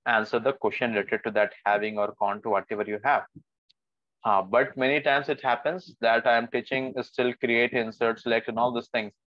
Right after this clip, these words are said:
And you have an interview or you're working in a project and you're getting stuck in a S Q L query, which is related to maybe like max.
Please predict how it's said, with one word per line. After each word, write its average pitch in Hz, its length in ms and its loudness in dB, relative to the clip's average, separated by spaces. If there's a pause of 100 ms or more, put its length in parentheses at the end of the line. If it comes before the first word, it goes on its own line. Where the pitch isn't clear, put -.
(240)
And 104 160 -2
you 117 100 0
have 120 200 2
an 120 80 2
interview 120 580 0 (560)
or 113 160 4
you're 117 180 2
working 117 320 -2
in 123 120 -4
a 120 60 -2 (100)
project 120 440 0
and 113 120 -2
you're 113 100 -4
getting 113 380 -4
stuck - 340 -4
in 120 80 -4
a 113 40 -2
S 110 120 -6
Q 123 220 -2
L 123 200 2
query, 127 360 2 (100)
which 113 220 -4
is 120 100 -2
related 117 380 0
to 127 80 0
maybe 120 260 -2
like 117 260 0
max. 123 540 -2